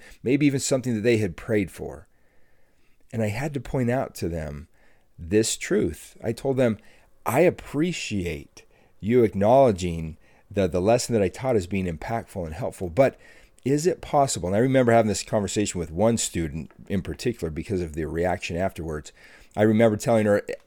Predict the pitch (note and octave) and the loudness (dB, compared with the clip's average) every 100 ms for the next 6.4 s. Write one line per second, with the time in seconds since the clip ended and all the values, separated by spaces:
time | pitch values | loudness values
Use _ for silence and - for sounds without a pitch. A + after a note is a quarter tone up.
0 | _ _ - - B2 B2+ - - - E3 | _ _ -10 -2 0 0 -4 -6 -2 -2
1 | - E2+ D2 D#2 - _ - _ _ _ | -4 -6 -8 -10 -16 _ -20 _ _ _
2 | F2 G#2 A2 - G2+ F2+ G#2 D#3+ E3+ D#3 | 2 4 4 0 -2 -2 -2 -4 -4 -2
3 | B2 G2+ B2 C3+ B2+ _ _ _ _ - | 0 2 2 0 -2 _ _ _ _ -10
4 | F2+ - D#3+ D#3 A2+ G2 F2+ - - E2 | -8 2 4 4 4 4 2 -2 -10 -6
5 | F2 G#2+ - C3 C3 G#2 G#2+ F#2+ F#2 - | -6 -6 -2 2 2 2 2 2 0 -2
6 | D3+ G#2 F2 | 0 0 0